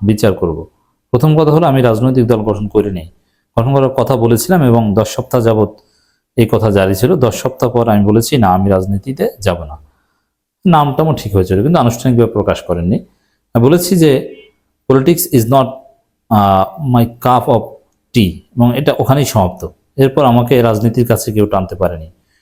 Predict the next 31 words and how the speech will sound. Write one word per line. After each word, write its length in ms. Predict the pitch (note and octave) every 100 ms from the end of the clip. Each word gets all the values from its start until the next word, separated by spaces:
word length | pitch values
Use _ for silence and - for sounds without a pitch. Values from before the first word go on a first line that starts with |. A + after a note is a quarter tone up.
| _
সবাই 280 | - C3 D#3+
চেষ্টা 300 | D3+ C3+ -
করেছে 500 | C#3+ D3 - G3 - - _ _ _ _ _ _ _ _
দেশের 220 | A#2+ - C3
নেতৃত্ব 460 | A2+ - B2 -
নেন, 260 | G2+ F2 F2 - _ -
আপনি 260 | A2 - B2
প্রধানমন্ত্রী 540 | A#2+ A#2 A#2+ A2 F#2
হন, 180 | F2+ F2
সবাই 280 | - C3 A#2+
চেষ্টা 320 | G2 - F2
করেছে, 360 | E2+ D#2+ - - _ _
আমি 220 | - A#2 B2
ওটা 240 | A#2 G#2+ -
চাই 240 | - G2 F#2
নাই। 220 | D#2+ D#2+ -
আমি 140 | A#2
বলেছি, 500 | B2 C#3+ - G#2+ - _ _ _ _
"ওই 80 | B2+
চ্যাপ্টার 300 | B2 A2 -
শেষ, 460 | - - F2+ - - _ _
এই 100 | A2+
দশ 180 | A#2 B2
সপ্তাহ, 380 | - C#3 - D3+
that's 420 | B2+ G2+ - -
enough।" 180 | F#2 E2 - _ _ _ _
কাজে 240 | C3+ D#3+
এইভাবে 440 | C3+ C3 D#3 D#3+ B2+
আমি 380 | A#2+ A#2+ A#2+ - _ _ _ _
আছি 260 | A#2 A2+ G#2+
এখন। 260 | F2+ A#2